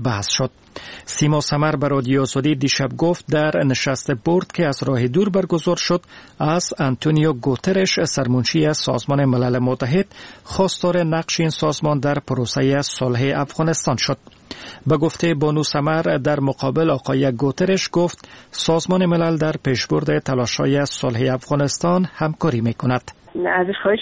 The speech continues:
Speaker 2: کردم که در رابطه با صلح در افغانستان ملل متحد کمی فعالتر عمل بکنه.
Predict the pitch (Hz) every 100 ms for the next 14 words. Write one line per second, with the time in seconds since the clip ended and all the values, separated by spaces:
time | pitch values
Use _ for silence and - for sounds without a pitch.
0 | - 233 240 233 240 233 226 214 214 190
1 | 180 180 180 196 196 190 190 - 220 226
2 | 185 175 - 165 170 208 202 196 185 175
3 | 170 165 - 180 185 - 175 175 170 165
4 | 165 160 160 190 185 180 175 175 180 175
5 | 185